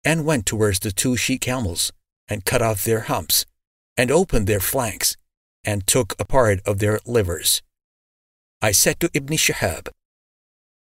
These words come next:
"Did he take part of the humps?" He replied,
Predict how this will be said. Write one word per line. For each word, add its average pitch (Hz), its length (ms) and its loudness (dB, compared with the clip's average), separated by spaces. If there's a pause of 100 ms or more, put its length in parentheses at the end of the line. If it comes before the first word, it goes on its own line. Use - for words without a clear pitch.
"Did 117 140 2
he 170 160 4
take 160 300 2
part 110 260 4
of 107 140 -2
the 98 60 -2
humps?" - 440 -2 (920)
He 110 100 0
replied, 127 540 2